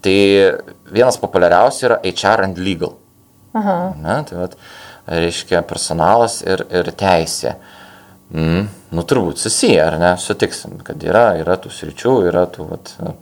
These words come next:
Speaker 1: administration, pavadinkim, momentų, ar ne?
Speaker 2: Jo.
Speaker 1: Nu, viskas tvarkoje.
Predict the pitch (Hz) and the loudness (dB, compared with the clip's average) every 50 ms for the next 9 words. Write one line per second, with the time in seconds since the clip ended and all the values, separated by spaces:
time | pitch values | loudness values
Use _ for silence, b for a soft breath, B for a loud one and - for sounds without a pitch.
0 | B B B B B B - 80 80 80 85 85 80 78 - - - - 87 90 | B B B B B B -8 -6 -4 -4 -4 -4 -4 -6 -6 -2 0 2 2 2
1 | - - 82 78 76 80 76 78 80 82 82 78 - - - - - - - - | 0 -4 -10 -10 -8 -8 -8 -6 -6 -6 -6 -6 -8 -12 -14 -12 -8 -4 0 0
2 | 131 156 160 - - - 90 185 185 190 180 180 175 160 117 - - - - - | 0 0 -4 -8 -10 -8 -6 -4 -4 -2 -2 -2 -2 -2 -4 -6 -10 -12 -8 -4
3 | - - - - - | -4 -4 -4 -6 -10